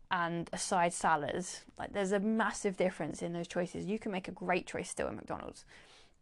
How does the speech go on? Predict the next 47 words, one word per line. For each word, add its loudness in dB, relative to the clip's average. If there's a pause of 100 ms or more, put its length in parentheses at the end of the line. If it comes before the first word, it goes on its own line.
(380)
You 0
might 8
go 4
somewhere 2
in 2
the 2
middle. 4
You 0
might 2
decide, 2
"Okay, 0
I 6
want 6
a 2
burger, 6
but 8
I 2
won't 2
have -2
the -8
fries. 4 (400)
I'll 6
grab 6
a -2
packet 4
of -2
apple 2
slices -2 (160)
or -8 (800)
whatever -2
else. 0
I'll 0
gr-, -10 (100)
I'll 2
Diet 10
Coke 2
rather 2
than -2
a -4
milkshake -4
and -6
a -6
McFlurry, -2 (640)
and 4
I'll 8
get 4
something -2